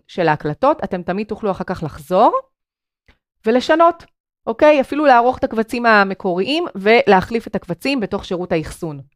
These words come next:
אוקיי? זאת אומרת, הכל בסדר, לא קרה שום דבר. אמ, אז, אז באמת אני חושבת שאלה הדגשים של מי שרוצה להתחיל. אה, ולסיכום,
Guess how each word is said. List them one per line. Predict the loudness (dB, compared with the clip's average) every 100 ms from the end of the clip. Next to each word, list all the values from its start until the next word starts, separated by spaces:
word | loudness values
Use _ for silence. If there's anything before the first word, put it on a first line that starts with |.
| -8
אוקיי? | 0 0
זאת | 0
אומרת, | -4 -6 _
הכל | -6 -2
בסדר, | 0 0 2 2
לא | 0 -2
קרה | -2 -2
שום | -4 -8
דבר. | -8 -8 -10 -14 _ _ _ _ _ _ _ _ _ 0
אמ, | 4 4 4 2 0
אז, | -2 -4 -6 _ _
אז | -4
באמת | -2 -2 -2
אני | -4
חושבת | -6 -6
שאלה | 0 4 6
הדגשים | 4 2 -8 -4 -2 -2 -8 _ _ _ _ _ _ _ _ _ _ _ _
של | -6 -4
מי | -4
שרוצה | -4 -4 0
להתחיל. | 0 0 -2 -2 -2 -6 _ _ _ -2
אה, | 2 4 4 2
ולסיכום, | -2 -2 -4 -8 -2 -2 -2